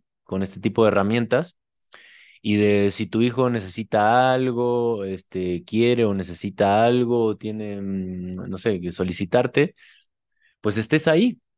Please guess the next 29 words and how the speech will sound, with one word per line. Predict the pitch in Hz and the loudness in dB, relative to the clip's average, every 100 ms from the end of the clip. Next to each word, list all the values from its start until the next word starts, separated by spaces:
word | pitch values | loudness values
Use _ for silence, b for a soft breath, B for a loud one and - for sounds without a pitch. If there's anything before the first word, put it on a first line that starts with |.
| - | -6
al | 107 | -4
pendiente | 98 113 127 151 165 | 0 0 2 2 4
de | 143 147 | 4 4
él | 180 | 0
y | 156 | -2
no | 151 | -2
le | 151 | -2
digas | 151 143 | -2 -2
ahorita | 127 123 151 165 156 | 0 0 -2 -2 -4
mientras | 131 120 107 | -4 -4 -4
estás | 104 127 | -6 -6
mirando | 131 135 135 | -6 -6 -6
el | |
teléfono, | 123 127 139 143 147 123 | -4 -4 -4 -6 -6 -6
porque | 113 101 113 | -6 -4 -2
lo | 117 | 0
único | 127 143 139 131 | -2 -2 -4 -4
que, | 120 113 107 107 104 98 - | -4 -2 -2 -2 -4 -8 -12
que | - 104 | -12 -6
generas | 117 135 139 131 | -2 0 0 0
es | 120 | -4
que, | - 113 107 101 b b b b b | -4 -2 -2 -6 b b b b b
que | 117 | -4
él | 113 | -2
tenga | 131 127 | -2 0
un | 127 | 0
aprendizaje | 110 107 104 101 120 127 | -2 -2 -4 -4 -4 -6
por | 104 | -4
imitación | 98 98 92 95 - 127 165 | -4 -4 -6 -6 -6 -6 -8